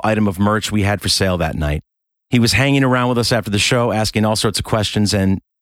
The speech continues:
just generally doing that thing that certain fans do. He seemed harmless, and he was also feeding our egos.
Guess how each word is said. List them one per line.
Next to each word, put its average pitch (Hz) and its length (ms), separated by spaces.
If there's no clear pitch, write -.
just 131 280
generally 131 400
doing 113 220
that 104 180
thing 107 180
that 95 140
certain 107 300
fans 92 400
do. 90 300
He 139 160
seemed 180 340
harmless, 143 680
and 101 120
he 110 80
was 101 240
also 123 380
feeding 117 460
our 95 180
egos. 92 540